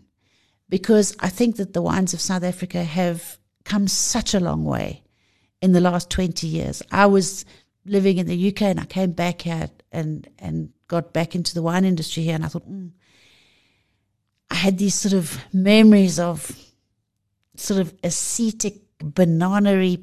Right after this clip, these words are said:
pinotages and very dry Blanc de Blancs or whatever they call them, and very chaptalized steins, and the wine was dreadful when I left here.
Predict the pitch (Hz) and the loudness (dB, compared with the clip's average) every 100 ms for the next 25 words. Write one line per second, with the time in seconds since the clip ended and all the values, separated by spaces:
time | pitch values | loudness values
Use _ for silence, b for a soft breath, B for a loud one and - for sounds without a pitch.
0 | _ 226 208 202 - 190 196 175 185 175 | _ 2 2 0 -4 -2 -2 0 0 0
1 | 170 151 _ 160 151 147 - b b b | -4 -8 _ -4 -4 -8 -14 b b b
2 | b b b - 160 185 220 269 247 196 | b b b -18 -12 -4 2 6 6 6
3 | 165 - 175 185 196 208 214 214 202 190 | 0 -4 0 2 2 2 2 2 2 -2
4 | - _ _ _ _ _ _ _ _ _ | -6 _ _ _ _ _ _ _ _ _
5 | _ _ - 143 - 170 208 190 190 156 | _ _ -20 -6 2 4 4 2 0 0
6 | - - 175 196 190 - 160 165 170 170 | -2 -2 2 0 -2 -4 0 2 2 0
7 | 160 160 - 185 185 180 170 170 160 156 | -2 -2 -2 2 2 0 -2 -4 -4 -8
8 | 185 233 240 240 220 185 _ _ - 247 | 2 6 6 4 0 -4 _ _ -2 -2
9 | - - 202 190 185 185 - - - 214 | -2 0 0 2 0 -2 -4 -8 -2 4
10 | 196 185 185 170 131 165 B B B B | 4 6 2 0 -4 -4 B B B B
11 | 320 427 392 381 392 359 - 214 170 160 | 2 4 4 2 2 2 2 2 2 0
12 | 165 147 - 160 160 | -2 -4 -4 -6 -6